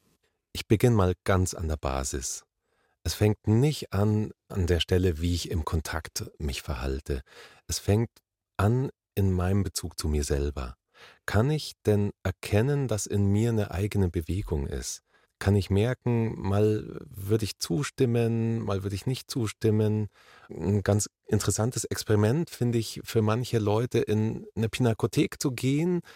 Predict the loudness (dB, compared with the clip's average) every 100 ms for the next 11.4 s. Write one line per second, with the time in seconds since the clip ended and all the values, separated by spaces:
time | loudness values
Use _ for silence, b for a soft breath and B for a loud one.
0 | B B -4 0 0 2 2 2 0 -4
1 | -2 0 2 2 0 0 2 2 2 2
2 | 2 -2 -6 B B B -2 0 2 2
3 | 2 0 0 0 0 0 0 -2 0 2
4 | 2 0 -6 -18 _ _ _ _ _ 2
5 | 4 2 0 -2 -2 0 2 2 2 0
6 | -4 -6 2 2 4 2 0 -4 -2 2
7 | 2 2 0 -4 -4 -4 -8 B B B
8 | -2 0 0 2 4 4 2 -6 0 2
9 | 4 2 2 0 -2 -4 -4 -2 0 0
10 | -2 -6 -4 -2 2 2 2 0 B B
11 | B _ 2 2